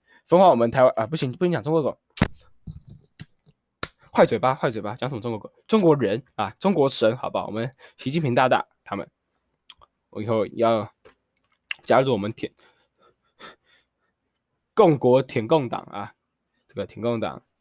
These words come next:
不，不要这样一直讲他哦，我嘴巴真的很贱，好不好？国民党，中国国民党，我要，我要成为里面的反串奇才啊！等到我真的加入之后，我就会把，我就会把这个音，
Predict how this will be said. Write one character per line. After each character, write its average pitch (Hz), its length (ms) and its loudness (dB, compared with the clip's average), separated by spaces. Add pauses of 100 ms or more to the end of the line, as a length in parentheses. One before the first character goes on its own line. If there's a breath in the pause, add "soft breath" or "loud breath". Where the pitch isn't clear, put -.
(480)
不， 107 160 -8
不 113 80 -2
要 123 80 4
这 151 80 4
样 175 160 2
一 208 80 -4
直 170 60 -2
讲 117 200 0
他 147 120 0
哦， - 360 -2
我 117 140 -4
嘴 - 200 -6
巴 127 80 0
真 190 120 -2
的 170 80 0
很 - 180 -6
贱， - 220 0 (1300 loud breath)
好 101 80 -2
不 113 60 6
好？ 107 160 6
国 131 160 2
民 156 100 4
党， 110 180 0 (120)
中 175 120 0
国 156 100 4
国 117 120 -2
民 107 120 -4
党， 76 140 -8 (220)
我 110 140 0
要， 139 100 -2 (220)
我 107 100 -2
要 120 60 0
成 113 140 -4
为 107 60 -2
里 107 60 -2
面 123 140 0
的 113 100 -2
反 104 160 -6
串 117 160 -6
奇 107 160 -12
才 - 260 -14 (440)
啊！ 175 500 4 (280)
等 - 100 -6
到 185 80 6
我 175 60 4
真 175 120 4
的 170 60 4
加 151 120 4
入 165 120 4
之 139 100 -2
后， 147 200 2
我 113 60 -6
就 156 100 -2
会 156 40 2
把， 117 160 -2 (160)
我 135 160 -2
就 165 80 2
会 208 60 4
把 160 120 6
这 151 120 -2
个 143 120 2
音， 139 180 -6